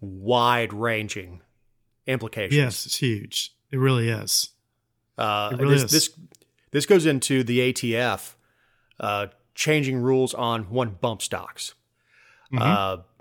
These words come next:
Speaker 1: when the A T F decides, "No, that's not a machine gun." Oh, now it is.
Speaker 2: Yep.
Speaker 1: Uh, when, when they start, when they start making, uh,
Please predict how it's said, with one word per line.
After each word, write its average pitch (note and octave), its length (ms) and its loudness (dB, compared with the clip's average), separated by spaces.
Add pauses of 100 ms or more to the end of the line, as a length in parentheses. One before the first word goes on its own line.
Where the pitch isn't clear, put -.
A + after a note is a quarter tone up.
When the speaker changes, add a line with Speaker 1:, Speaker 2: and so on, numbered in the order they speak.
(340)
Speaker 1:
when B2+ 640 -2
the C3 120 -2
A C3+ 120 2
T C#3 160 2
F C3+ 60 0
decides, B2+ 440 0
"No, C#3+ 280 2
that's C#3 360 -2
not D3+ 80 4
a B2+ 40 -2
machine B2+ 280 -2
gun." A#2 380 -4
Oh, D3+ 120 6
now C3+ 240 2
it A#2 60 -4
is. G#2 320 -8 (540)
Speaker 2:
Yep. B2+ 100 -12 (280)
Speaker 1:
Uh, G2+ 260 -2
when, A#2+ 300 -6
when B2 160 -4
they C#3+ 100 4
start, D3+ 280 0
when C3 120 -6
they C3+ 80 -2
start D3+ 180 0
making, C3+ 480 -2 (400)
uh, G#2+ 280 -4